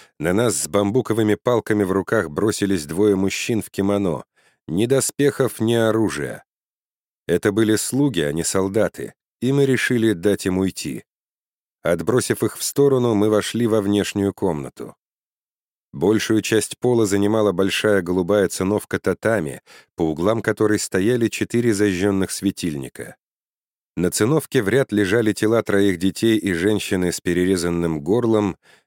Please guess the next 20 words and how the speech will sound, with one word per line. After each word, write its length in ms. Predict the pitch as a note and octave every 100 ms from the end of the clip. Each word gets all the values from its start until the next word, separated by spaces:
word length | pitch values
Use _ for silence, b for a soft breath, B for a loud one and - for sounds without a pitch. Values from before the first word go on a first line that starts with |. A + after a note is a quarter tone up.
| -
и 100 | F2
наклонившегося 840 | F2+ - G2+ C#3 - B2+ A#2+ A#2
вперёд 400 | - G#2 A2+ A2
мужчины 560 | F#2+ G2 - - A#2 G#2
с 140 | -
мечом 420 | G2+ F#2+ - F#2+
в 40 | D#2
животе. 640 | D2 E2 F2 - C#2 - _ _ _ _ _ _ _ _ _
Это 220 | D2+ D#2+
походило 480 | F#2 F#2 G2+ A2 A#2
на 160 | A2 G#2+
сцены, 360 | - C3+ B2+
которые 440 | G#2+ G#2 A#2 G#2+ G#2
мы 120 | G#2
видели 360 | F#2+ A2 G#2 G2
в 80 | -
сожжённых 640 | F#2+ F2+ F#2 G#2 F#2+ D2+
домах 400 | E2+ F#2 G2 F2
вдоль 320 | D#2 D#2+ F#2
дороги. 600 | E2 F#2 A2+ G2 C#2+ B1